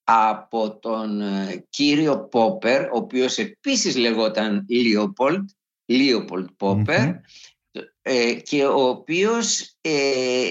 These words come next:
Speaker 1: ήτανε ο πατέρας μιας μαθήτριάς του που ερωτεύτηκε κρυφίως ο Τζόις.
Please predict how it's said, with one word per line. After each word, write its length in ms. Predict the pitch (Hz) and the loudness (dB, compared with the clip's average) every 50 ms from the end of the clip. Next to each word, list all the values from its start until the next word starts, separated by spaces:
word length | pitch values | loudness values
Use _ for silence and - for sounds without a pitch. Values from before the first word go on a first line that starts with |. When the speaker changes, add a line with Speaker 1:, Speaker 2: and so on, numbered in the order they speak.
| - - | -4 -4
Speaker 1:
ήτανε 800 | - 160 165 175 165 - 175 185 185 190 185 190 190 190 180 - - | -2 -2 -2 -2 -2 -2 -2 -2 0 0 0 0 0 -2 -2 -2 0
ο 220 | 139 131 113 - - | 0 0 0 0 0
πατέρας 1000 | - 113 98 98 - - - 151 165 170 180 185 202 214 208 202 - - - _ _ _ - | 0 0 0 0 -2 -2 0 2 2 2 2 0 0 -2 -2 -6 -8 -10 -16 _ _ _ -6
μιας 480 | - 117 131 139 151 156 147 - - - | -2 0 2 2 2 0 -2 -4 -4 -4
μαθήτριάς 1120 | - 110 104 95 92 95 - - 170 196 196 196 185 156 160 151 156 160 185 202 196 196 - | -2 -2 0 0 -2 -4 -6 -4 -4 -4 -2 -2 -2 0 2 2 2 2 2 0 -2 -4 -6
του 260 | - 220 220 208 208 | -8 -10 -10 -12 -14
που 460 | _ - 202 214 226 240 - - - _ _ | _ -8 -4 -4 -4 -4 -6 -8 -12 _ _
ερωτεύτηκε 1300 | - - 240 233 220 202 180 180 - - 156 147 151 151 - - 170 160 165 - 175 170 165 165 165 160 _ _ _ _ | -4 -2 0 0 0 0 -2 -2 -2 -2 0 0 0 0 -4 -6 -8 -8 -6 -4 -2 -2 0 -2 -4 -8 _ _ _ _
κρυφίως 1000 | - 160 131 131 131 - - 147 143 139 135 131 135 139 139 139 - - - _ _ | -4 -2 0 0 -2 -4 -4 -2 0 0 2 2 2 2 0 -2 -4 -8 -12 _ _
ο 140 | - 208 202 | -4 -2 -2
Τζόις. 720 | - 139 139 113 107 95 87 80 78 78 - - - _ | 0 2 2 2 2 2 0 -2 -4 -8 -10 -12 -14 _